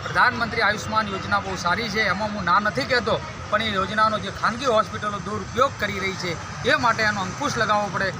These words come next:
આજે અમારી સાથે રાષ્ટ્રીય પાવર પાર્ટીના અધ્યક્ષ વણઝારા સાહેબ પણ જોડાયા છે, એટલે બધા આગેવાનો અમે મળી અને કલેક્ટરશ્રીને રજૂઆત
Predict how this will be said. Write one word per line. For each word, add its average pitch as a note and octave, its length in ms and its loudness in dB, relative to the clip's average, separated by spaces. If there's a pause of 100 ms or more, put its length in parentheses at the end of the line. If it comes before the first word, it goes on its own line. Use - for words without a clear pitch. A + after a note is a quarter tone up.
(200)
આજે F#3 160 0
અમારી G#3 320 2
સાથે G3+ 260 0
રાષ્ટ્રીય G3+ 300 0
પાવર F#3 280 -2
પાર્ટીના F#3+ 380 0
અધ્યક્ષ D#3+ 360 0
વણઝારા F#3 340 4
સાહેબ A#3 300 4
પણ G#3+ 140 -2
જોડાયા G3 360 4
છે, F#3 140 -4 (420)
એટલે F3+ 180 -4
બધા E3+ 200 2
આગેવાનો A3 520 4
અમે G3+ 140 -4
મળી G#3 260 0
અને F#3+ 100 -4
કલેક્ટરશ્રીને A3 600 -2
રજૂઆત G3+ 340 2